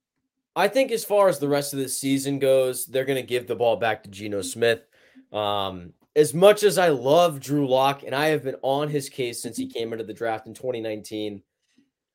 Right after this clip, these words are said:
I just don't think he has enough steam, like, behind his case to really make an effort to go over Geno Smith.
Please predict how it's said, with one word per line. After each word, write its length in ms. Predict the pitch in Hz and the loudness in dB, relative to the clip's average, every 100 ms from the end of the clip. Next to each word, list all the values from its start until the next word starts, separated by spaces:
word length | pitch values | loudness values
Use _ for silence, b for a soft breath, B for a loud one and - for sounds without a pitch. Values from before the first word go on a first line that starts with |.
| - | -6
I 80 | 151 | -4
just 440 | 147 165 226 - | -2 2 2 2
don't 220 | 190 185 | 0 0
think 220 | 160 170 160 | 2 0 0
he 100 | 139 | -2
has 260 | 143 147 | 0 -2
enough 260 | 135 131 127 | -2 -4 -4
steam, 680 | - - 135 135 139 143 139 | -8 -4 -2 0 0 -2 -6
like, 260 | 123 120 - | -4 -4 -4
behind 400 | 117 131 135 131 | -10 -6 -6 -6
his 240 | 123 113 | -8 -10
case 540 | - 123 123 135 - - _ _ _ _ | -8 -6 -4 -4 -8 -14 _ _ _ _
to 100 | 143 | -6
really 520 | 127 151 151 139 135 _ 117 | 2 4 6 4 -2 _ -16
make 380 | 123 151 160 | 0 2 4
an 100 | 156 | 2
effort 380 | 131 139 151 151 | 0 0 2 2
to 80 | 143 | -2
go 240 | 135 131 117 | 0 0 4
over 300 | 127 123 123 | 2 2 -4
Geno 340 | - 123 120 | -4 -4 -4
Smith. 440 | - 117 120 135 | -6 -6 -2 -4